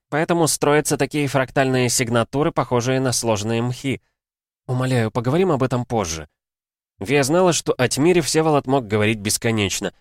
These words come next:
находя все больше аргументов в пользу своих оценок темного мира, который он называл реальным антимиром.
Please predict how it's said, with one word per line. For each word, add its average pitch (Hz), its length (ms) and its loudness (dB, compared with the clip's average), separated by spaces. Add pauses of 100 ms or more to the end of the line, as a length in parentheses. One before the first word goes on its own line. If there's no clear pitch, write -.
(140)
находя 95 380 -2
все 92 180 -2
больше 98 280 -2
аргументов 95 580 -2
в - 140 -16
пользу 87 320 -2
своих 90 320 -4
оценок 98 400 -2
темного 87 380 0
мира, 113 300 0 (220)
который 127 380 0
он 127 160 0
называл 120 420 0
реальным 101 500 -2
антимиром. 92 720 -4